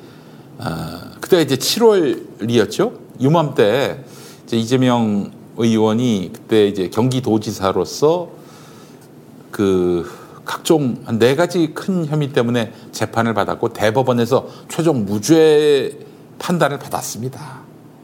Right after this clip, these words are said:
파기환송된 거죠. 그때 비로소 이 소송의 늪에서 헤어나오게 됐는데, 그때만 하더라도 이재명이 대통령이 될 거다라고 생각하는 사람들은 거의 없었어요. 그 당시 제가 마이너리티 이재명이라는 책을 쓸 때였는데,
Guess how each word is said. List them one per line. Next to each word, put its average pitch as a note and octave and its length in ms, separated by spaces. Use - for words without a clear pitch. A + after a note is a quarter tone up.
파기환송된 B2+ 760
거죠. D#2+ 220
그때 F#3+ 260
비로소 F3+ 340
이 E3 120
소송의 D#3+ 420
늪에서 A#2+ 380
헤어나오게 G#2+ 560
됐는데, D#2+ 520
그때만 F3+ 480
하더라도 D3 560
이재명이 D#3+ 640
대통령이 D3+ 420
될 D#3+ 180
거다라고 B2 880
생각하는 C3 580
사람들은 A2+ 400
거의 C3 220
없었어요. G#2 420
그 - 100
당시 F#3 280
제가 F3 160
마이너리티 E3 720
이재명이라는 D3+ 760
책을 C#3 360
쓸 D#3 240
때였는데, A2 560